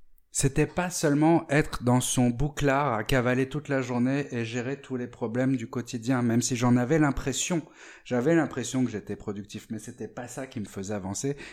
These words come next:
et c'était pas ça qui faisait en sorte qu'on allait se développer. J'ai mis aussi des années à comprendre que être productif,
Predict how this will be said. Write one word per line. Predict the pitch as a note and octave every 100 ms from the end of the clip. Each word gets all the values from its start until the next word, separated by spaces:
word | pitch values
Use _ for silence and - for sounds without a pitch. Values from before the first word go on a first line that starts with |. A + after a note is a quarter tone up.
| -
et | -
c'était | - A#2 -
pas | A#2 B2+ A#2
ça | - D3 D3 - - - - _ _ _ _ _ _ -
qui | C3+
faisait | A#2+ B2+ B2
en | A#2+
sorte | A2 D3 C#3 - _
qu'on | - B2+
allait | A#2 A#2
se | A2+
développer. | A2+ G#2+ A#2 A2+ C3+ A#2+ - - - - - - - _ _ _ _
J'ai | C3+
mis | C#3 D3
aussi | D3 -
des | C#3+ C#3 C3
années | C#3+ D#3+
à | D3+
comprendre | - C3 - F3 F3+ D3
que | B2 -
être | C3+ -
productif, | - C3 A#2+ A#2 - D#3 - -